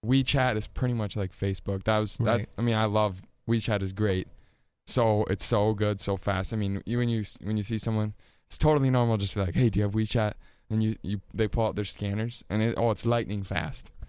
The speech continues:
Speaker 1: S-, like the Q R scanner, I don't know. The w-, the app is just really good, and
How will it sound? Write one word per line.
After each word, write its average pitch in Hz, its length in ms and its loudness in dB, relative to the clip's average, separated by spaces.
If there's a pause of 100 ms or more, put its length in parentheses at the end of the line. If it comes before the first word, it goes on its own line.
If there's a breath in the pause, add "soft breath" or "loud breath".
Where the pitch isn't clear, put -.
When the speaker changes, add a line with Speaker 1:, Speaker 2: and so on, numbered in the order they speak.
(220 loud breath)
Speaker 1:
S-, - 80 -10 (100)
like 104 140 2
the 92 80 -4
Q 120 220 0
R 120 100 0
scanner, 123 320 -2
I 110 80 2
don't 123 120 2
know. 101 220 0 (120)
The 123 100 2
w-, 123 160 2
the 120 80 2
app 151 220 4
is 117 100 4
just 101 220 0 (580)
really 113 240 2
good, 101 240 2
and 98 160 -2